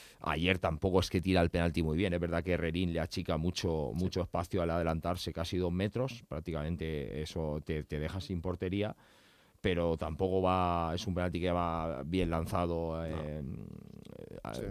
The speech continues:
Speaker 1: de todas formas yo creo que era también el penalti más complicado de meter, que era el quinto, y a Tequio poca responsabilidad le puedes decir cuando el chaval estaba totalmente reventado, que, que acaba el partido acalambrado, perdido,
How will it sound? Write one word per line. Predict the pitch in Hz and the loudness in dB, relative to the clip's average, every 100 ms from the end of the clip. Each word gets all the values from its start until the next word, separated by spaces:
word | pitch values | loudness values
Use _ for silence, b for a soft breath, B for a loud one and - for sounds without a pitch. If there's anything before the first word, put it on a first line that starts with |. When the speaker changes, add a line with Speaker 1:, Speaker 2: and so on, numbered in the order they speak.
| - | -4
Speaker 1:
de | 80 | -2
todas | 82 80 | -2 -2
formas | 85 82 87 | -2 -2 0
yo | 80 | 0
creo | 80 | -2
que | 85 | 0
era | 85 | 0
también | 82 82 90 | 0 0 2
el | 90 | 2
penalti | 80 82 85 95 | 0 -2 2 2
más | 87 85 | 2 0
complicado | 80 78 78 76 | -4 -6 -6 -6
de | 71 | -8
meter, | 69 80 | -6 -6
que | 78 | -6
era | 73 | -6
el | |
quinto, | 78 85 73 | -4 -4 -4
y | |
a | 71 | -4
Tequio | 82 80 85 | -4 -2 -2
poca | 76 76 73 | -2 -4 -4
responsabilidad | 78 87 80 73 78 78 | -4 -4 -4 -4 -4 -4
le | 76 | -4
puedes | 76 78 | -4 -4
decir | 76 85 85 | -4 -6 -6
cuando | 71 71 | -6 -8
el | 71 | -8
chaval | 73 69 80 | -8 -4 -2
estaba | 76 - 76 67 | -2 -4 -4 -4
totalmente | 65 71 80 76 78 | -6 -8 -6 -6 -6
reventado, | 78 78 76 73 90 78 | -6 -6 -6 -6 -6 -6
que, | 64 | -8
que | 65 | -12
acaba | 64 67 76 | -12 -8 -6
el | 73 | -6
partido | 76 76 80 78 | -8 -8 -6 -4
acalambrado, | 76 76 73 73 80 | -4 -6 -6 -6 -6
perdido, | 78 80 85 92 127 | -4 -4 -2 -2 -4